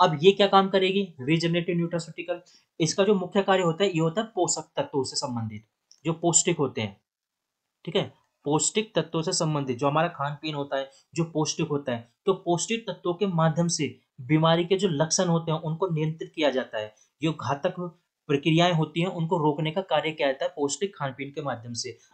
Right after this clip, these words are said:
अब फिर आता है immunomodular। अब ये जो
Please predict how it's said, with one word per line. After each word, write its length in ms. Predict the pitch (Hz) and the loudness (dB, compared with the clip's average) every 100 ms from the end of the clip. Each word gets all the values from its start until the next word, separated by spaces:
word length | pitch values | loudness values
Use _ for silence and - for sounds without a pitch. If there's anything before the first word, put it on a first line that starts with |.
| - | 4
अब 240 | 180 - - | 4 4 0
फिर 200 | 180 - | 0 2
आता 240 | 156 151 160 | 2 2 2
है 140 | 185 190 - _ - | 2 0 -6 _ -2
immunomodular। 1160 | 156 165 175 214 240 - 143 151 143 131 117 107 _ _ _ | 4 6 6 2 0 -4 2 4 6 4 2 -2 _ _ _
अब 120 | 151 175 | 2 4
ये 80 | |
जो 100 | 185 | 4